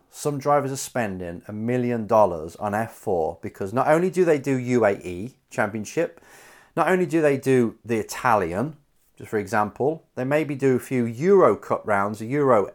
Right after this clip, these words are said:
four Championship, and also they do, like, fifty test days. So you keep stacking these on, and you're paying for a coach, you're paying for management. Before you know it,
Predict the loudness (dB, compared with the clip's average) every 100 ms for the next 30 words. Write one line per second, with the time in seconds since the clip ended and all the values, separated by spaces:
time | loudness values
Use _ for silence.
0 | _ 0 2 4 0 -4 -6 -6 -8 -4
1 | -2 -2 -6 -20 -14 -10 -2 4 4 4
2 | -2 -2 -8 _ _ -20 _ _ -14 -8
3 | -4 -2 -2 -4 -16 -8 -4 -4 -6 -4
4 | -4 -4 -10 -10 -12 -20 _ _ _ -10
5 | -4 -4 -4 -8 -6 0 0 0 -6 -4
6 | 0 4 4 2 -8 -20 -6 -2 -2 -2
7 | -2 -2 0 -4 -2 2 2 2 -10 -10
8 | -6 -6 -4 0 2 2 -2 -6 -8 -6
9 | 0 0 2 2 2 -2